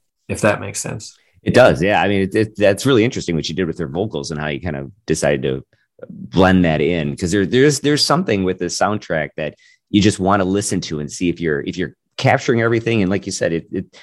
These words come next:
Speaker 2: isn't what you, I guess a lot of composers might say, "Okay, it's, uh, the hook here is it's kind of a Western, it's a horror film, so I'm gonna do exactly what you'd expect, a little Western-y, a little horror-y," uh, but, you know, you went in a way that makes it just really unique and, and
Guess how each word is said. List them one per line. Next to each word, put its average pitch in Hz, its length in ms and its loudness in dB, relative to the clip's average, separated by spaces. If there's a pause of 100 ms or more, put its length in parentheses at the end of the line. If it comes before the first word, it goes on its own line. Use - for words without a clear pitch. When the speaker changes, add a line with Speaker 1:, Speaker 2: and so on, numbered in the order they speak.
(140)
Speaker 2:
isn't 156 260 8
what 143 160 0
you, 113 360 0 (360)
I 98 80 -2
guess 113 160 0
a 98 40 -6
lot 95 160 -2
of - 60 -8
composers 80 400 -8
might 76 120 -4
say, 104 120 -2
"Okay, 131 340 -4
it's, 120 240 -6
uh, 127 180 0
the 120 140 -2
hook 170 160 0
here 123 160 0
is 98 80 -2
it's 92 80 -12
kind 139 160 -4
of 127 60 -2
a 110 60 -2
Western, 104 460 -2
it's 85 140 -8
a 98 40 -4
horror 110 180 0
film, 78 240 -6
so 92 100 -4
I'm 90 120 0
gonna 92 140 -2
do 90 280 -4
exactly 87 420 -2
what 80 100 -4
you'd 76 120 -8
expect, 78 400 -4
a 87 40 -6
little 131 220 -2
Western-y, 113 400 -4
a 101 60 -2
little 110 200 -6
horror-y," 104 600 -4 (420)
uh, 78 60 0
but, 85 220 -2
you 98 80 4
know, 87 100 0
you 98 180 0
went 107 160 -2
in 98 60 -4
a 92 40 0
way 92 220 0
that 82 180 -4
makes 82 220 -8
it - 160 -18
just 90 220 -6
really 85 480 2
unique 90 420 0
and, 67 220 -8
and 69 240 -10